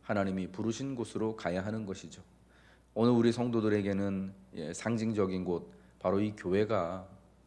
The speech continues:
또 바벨론을 피하여서 우리가 함께 모여서 살아가고 또 하나님의 위로와 또 하나님의 심판을 피할 수 있는 곳이 됨을 우리는, 어, 믿고 고백해야 할 줄로 믿습니다.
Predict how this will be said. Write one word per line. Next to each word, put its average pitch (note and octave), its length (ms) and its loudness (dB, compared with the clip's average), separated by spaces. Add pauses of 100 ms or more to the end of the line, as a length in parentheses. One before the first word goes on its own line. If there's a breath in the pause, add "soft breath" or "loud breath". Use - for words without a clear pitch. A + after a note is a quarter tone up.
(280)
또 F2+ 360 -2 (220 loud breath)
바벨론을 G2 540 -2
피하여서 G2+ 680 -6 (360)
우리가 F#2+ 220 0
함께 F#2+ 220 0
모여서 F2+ 380 -2
살아가고 A2 800 0 (420 loud breath)
또 G#2 380 0 (200 loud breath)
하나님의 G2+ 520 0
위로와 F#2 560 2 (480)
또 F#2 100 -4
하나님의 G#2 380 -2
심판을 A2+ 680 -4 (300 loud breath)
피할 D3+ 320 -2
수 C#3 120 -8
있는 G#2 280 0
곳이 F#2 220 -4
됨을 F2+ 460 -2 (300 loud breath)
우리는, F#2 520 -2 (140)
어, D#2+ 320 -10
믿고 F#2+ 680 2 (180 loud breath)
고백해야 F2+ 680 4
할 B2+ 200 0
줄로 F#2 260 -2
믿습니다. F2+ 540 -8